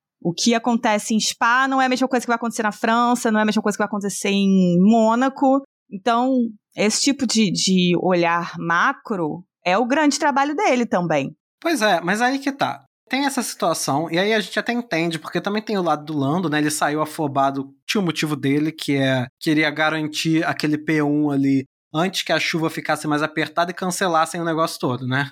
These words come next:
Speaker 2: E aí ele saiu voado e a, as condições não estavam boas pra isso. E aí eu acho que o Mauro tá certo também, não é pra,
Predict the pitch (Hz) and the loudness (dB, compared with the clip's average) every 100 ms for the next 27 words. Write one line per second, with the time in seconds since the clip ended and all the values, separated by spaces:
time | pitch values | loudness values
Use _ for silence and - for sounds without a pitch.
0 | - 151 139 139 147 151 147 165 151 151 | -6 0 2 4 2 0 -2 0 2 0
1 | 151 175 160 147 160 165 185 202 208 180 | 0 2 4 4 2 0 -4 -2 -2 -2
2 | 185 180 170 - 160 180 165 - 151 147 | 0 0 -2 -6 -6 -4 -4 -2 -4 -2
3 | 156 151 185 151 151 151 202 123 - - | -2 0 0 0 -2 -2 -2 -2 -6 -16
4 | - 185 185 208 214 180 - - 160 139 | -6 0 2 2 2 0 -2 -6 -2 0
5 | 147 139 156 - 139 139 - 160 147 160 | -2 -2 -4 -4 -4 -4 -4 -4 0 0
6 | 151 151 160 | 0 -2 -4